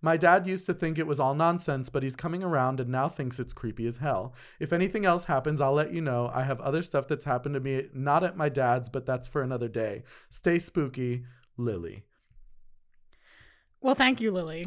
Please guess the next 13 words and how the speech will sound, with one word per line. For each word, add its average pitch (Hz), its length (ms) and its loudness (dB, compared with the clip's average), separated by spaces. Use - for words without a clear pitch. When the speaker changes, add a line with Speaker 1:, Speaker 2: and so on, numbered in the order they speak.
Speaker 1:
Thank 208 240 8
you, 185 100 4
Lily. 113 440 0
Speaker 2:
Um, 202 400 4
I 208 160 6
will 220 160 4
have 202 160 6
nightmares 170 640 -4
about 170 420 -4
women 180 360 -2
sitting 170 240 -4
on 160 120 -6
couches 170 540 -6